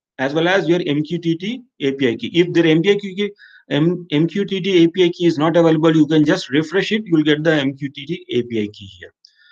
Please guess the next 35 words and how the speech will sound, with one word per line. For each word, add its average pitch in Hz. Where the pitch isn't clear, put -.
So -
this 139
is 170
how 185
you 170
get 165
some 156
keys 202
from 156
the 214
ThingSpeak 175
Cloud. 107
Just 196
these 160
are 170
meant 160
for 170
you 156
to 220
connect 151
your 151
program. 113
Okay, 107
now 180
once 185
you 214
know, 202
you 165
can 156
go 165
to 175
your 175
My 156
Channels 175
again. 190